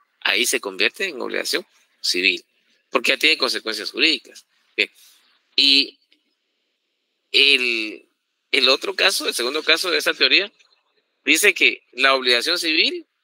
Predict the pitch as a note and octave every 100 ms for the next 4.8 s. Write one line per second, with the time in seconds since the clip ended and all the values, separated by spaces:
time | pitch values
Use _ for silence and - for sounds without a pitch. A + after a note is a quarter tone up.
0 | _ - D#3 D#3 C#3+ B2+ A#2 - A#2 C3
1 | E3 D4+ C4+ _ _ - B2+ C#3+ _ _
2 | _ _ _ _ _ _ _ _ _ _
3 | _ _ _ _ - C#3+ C3 A#2 G#2+ C#3
4 | D#3+ D#3+ C3+ A2 G#2+ G#2+ A2+ _